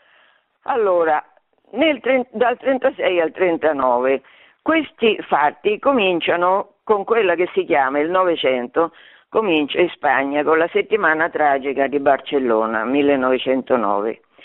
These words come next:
E questo assalto alla monarchia, alla cattolica monarchia, viene ripreso nel trentuno, millenovecentotrentuno, quando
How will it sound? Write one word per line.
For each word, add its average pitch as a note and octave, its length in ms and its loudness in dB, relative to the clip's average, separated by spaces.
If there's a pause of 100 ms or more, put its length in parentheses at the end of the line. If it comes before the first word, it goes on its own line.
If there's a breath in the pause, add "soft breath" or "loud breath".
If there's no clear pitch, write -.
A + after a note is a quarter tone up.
(440 loud breath)
E G#3+ 120 -4
questo C4 680 -2
assalto D3 960 0
alla C3 200 0
monarchia, C3+ 800 0 (160)
alla B2 320 2
cattolica C#3 560 0
monarchia, D3 640 -2 (300 loud breath)
viene F3+ 400 0
ripreso D3+ 880 0 (960 soft breath)
nel A3+ 260 -2
trentuno, G3+ 800 0
millenovecentotrentuno, F3 1600 0
quando D#3+ 720 -2